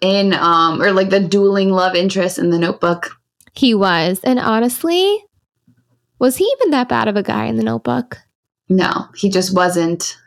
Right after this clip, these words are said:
Speaker 1: the guy.
Speaker 2: He wasn't the one. I feel like he would have been, like, a stable life partner.
Speaker 1: Oh, for sure. Yeah.
Speaker 2: And I'm sorry, he's way cuter than Ryan Gosling, in my opinion.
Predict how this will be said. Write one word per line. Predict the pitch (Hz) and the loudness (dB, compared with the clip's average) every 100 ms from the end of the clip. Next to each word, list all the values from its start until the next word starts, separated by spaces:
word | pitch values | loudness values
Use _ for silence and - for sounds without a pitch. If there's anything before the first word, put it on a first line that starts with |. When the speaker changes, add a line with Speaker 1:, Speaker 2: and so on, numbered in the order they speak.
| _ - | _ -14
Speaker 1:
the | 160 160 | -4 -4
guy. | - 254 | -2 0
Speaker 2:
He | |
wasn't | 247 247 233 | 0 0 -2
the | 226 | 0
one. | 202 214 185 | 0 0 0
I | 214 | -2
feel | 220 | 0
like | 202 | -2
he | - 269 | 0 0
would | 247 254 | 2 0
have | |
been, | 240 | 0
like, | 240 226 | -2 -4
a | |
stable | - - - 208 190 208 | -6 -8 -4 -2 0 0
life | 185 180 | 0 -2
partner. | - 185 - - - _ _ _ _ _ _ - - - - - - _ _ _ _ _ _ _ - | -2 -4 -4 -8 -10 _ _ _ _ _ _ -20 -18 -18 -20 -20 -20 _ _ _ _ _ _ _ 2
Speaker 1:
Oh, | 480 247 | 2 2
for | 233 247 | 2 2
sure. | - - 349 226 170 69 - - - | 2 0 0 2 0 -4 -8 -16 -10
Yeah. | 214 269 254 | -2 0 2
Speaker 2:
And | 262 | 0
I'm | - | -4
sorry, | - 214 214 | -2 0 0
he's | 233 247 214 | 0 -2 -2
way | 202 196 202 202 202 196 196 190 180 | -2 -2 2 2 4 4 4 2 0
cuter | 220 185 175 | 0 2 0
than | 170 165 156 - | -2 -4 -4 -4
Ryan | - 101 | -4 -4
Gosling, | - - - - | -4 -4 -4 -4
in | |
my | - | -4
opinion. | - 226 233 - 247 220 | -4 -2 -4 -4 -6 -8